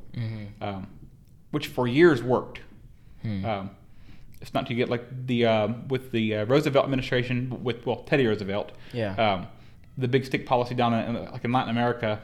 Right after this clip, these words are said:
Speaker 2: for us being kind of the world watchdog for Latin America. Um, but then you get the shift, like I said, after World War Two. But it's probably the biggest impact was, was on, on the foreign policy kinda at, at, at the time, 'cause it lasted probably the longest.
Speaker 1: Mm-hmm.
Speaker 2: Um, the political party aspect impact,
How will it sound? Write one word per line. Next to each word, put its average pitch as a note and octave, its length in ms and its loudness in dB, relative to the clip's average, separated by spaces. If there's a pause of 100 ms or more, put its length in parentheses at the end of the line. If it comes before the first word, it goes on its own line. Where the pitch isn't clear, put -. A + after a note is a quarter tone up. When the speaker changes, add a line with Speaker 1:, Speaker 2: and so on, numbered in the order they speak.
Speaker 2:
for - 80 -4
us A#2 100 -2
being B2 200 -2
kind A#2+ 140 0
of G#2+ 80 -2
the G#2+ 80 2
world A2+ 340 2
watchdog A2+ 540 2
for G#2+ 80 -8
Latin G#2+ 220 0
America. G#2+ 500 -4 (440)
Um, G#2 260 2 (840)
but C#3+ 120 2
then C#3 120 2
you B2+ 60 4
get C3 100 0
the A2+ 80 -6
shift, A#2+ 180 -2
like - 80 -16
I - 40 -16
said, A#2 120 0
after A2 140 -4
World A2 100 -2
War G#2 80 -2
Two. D#3 300 6 (160)
But - 200 -2
it's - 160 -4
probably D3+ 220 2
the C3+ 100 2
biggest A#2 540 0
impact D#3 400 -4
was, B2+ 260 -4
was B2+ 220 -2
on, A#2 340 0
on A#2 220 -2
the G#2+ 60 -4
foreign B2+ 260 -2
policy B2+ 540 -4 (160)
kinda C3+ 200 -2
at, - 240 0
at, C#3 140 -4
at C#3 180 -4
the A#2+ 60 -10
time, C3+ 240 2
'cause B2 140 -2
it A#2 100 0
lasted B2+ 380 0
probably A#2+ 200 0
the A#2 100 2
longest. G#2+ 600 0
Speaker 1:
Mm-hmm. A#2 300 -4 (520)
Speaker 2:
Um, G2+ 280 2 (800)
the B2 80 0
political F3+ 240 8
party F#3 360 10
aspect F#3 420 4
impact, F#3 520 0